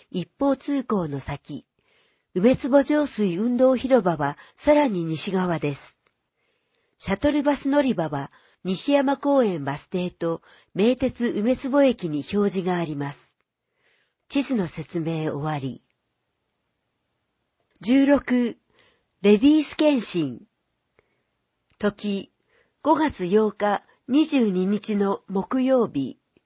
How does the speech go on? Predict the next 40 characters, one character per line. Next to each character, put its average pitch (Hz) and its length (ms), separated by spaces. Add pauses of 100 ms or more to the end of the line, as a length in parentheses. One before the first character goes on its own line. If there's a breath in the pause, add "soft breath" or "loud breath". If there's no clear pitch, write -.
(680)
と 180 140
こ 208 180
ろ、 185 240 (420)
ト 302 100
ヨ 269 180
タ 165 160
地 262 240
域 180 280
医 160 40
療 240 220
セ 240 200
ン 190 80
タ 135 500
ー。 - 920
対 208 200
象、 185 540 (500)
令 302 260
和 196 140
七 208 320
年 165 280
四 - 160
月 233 340
二 - 220
日 202 160
か 190 160
ら 165 220 (320 soft breath)
令 277 260
和 196 100
八 175 320
年 165 240
四 - 180
月 240 440
一 226 100
日 233 280
に、 147 240 (400 soft breath)
十 262 220
九 302 260
歳 220 240
か 151 160
ら 143 220